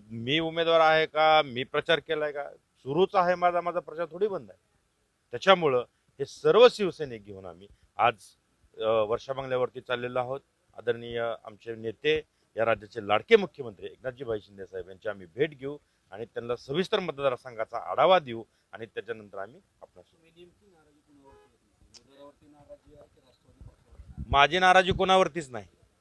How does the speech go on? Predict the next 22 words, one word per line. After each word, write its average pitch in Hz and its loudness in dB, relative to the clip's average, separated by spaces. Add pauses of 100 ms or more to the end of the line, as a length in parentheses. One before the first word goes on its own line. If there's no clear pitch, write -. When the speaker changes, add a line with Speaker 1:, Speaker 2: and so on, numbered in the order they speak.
(340)
Speaker 1:
पण 135 0
माझ्या 139 8
कार्यकर्त्याच्या 196 4
मनातली 185 4 (380)
जी 151 -6
खंत 170 4
आहे, 98 6 (420)
गेले 156 0
चाळीस 180 4
वर्ष 196 4
ज्यांच्याबरोबर 202 4
आम्ही 240 6
संघर्ष 208 0
केला, 120 0 (360)
आज 143 0 (120)
त्याला 160 4
मतदान 208 6
करा 127 4
किंवा - -6
त्याला 220 6
मत 240 6
मागा 123 2